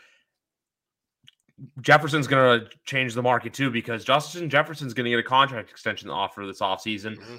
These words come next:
Speaker 1: to which Ja'Marr Chase is gonna go, "Hey, I'm just as good, if not better than him." So that's just gonna reset the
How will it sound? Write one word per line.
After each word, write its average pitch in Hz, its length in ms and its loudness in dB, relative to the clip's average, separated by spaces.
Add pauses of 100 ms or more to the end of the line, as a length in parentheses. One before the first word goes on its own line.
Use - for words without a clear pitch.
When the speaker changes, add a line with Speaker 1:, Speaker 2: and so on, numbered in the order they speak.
Speaker 1:
to 123 60 -8
which 123 180 -2
Ja'Marr 117 300 2
Chase 147 300 0
is 139 100 -8
gonna 123 200 0
go, 104 160 2
"Hey, 123 320 4
I'm 127 240 2
just 123 260 -6
as 123 280 2
good, 110 200 0
if 110 140 -4
not 110 220 -4
better 120 220 -2
than 107 140 -8
him." 101 180 -8
So - 120 -6
that's 107 120 -8
just 123 140 -16
gonna 117 120 -8
reset 110 280 -10
the 101 80 -8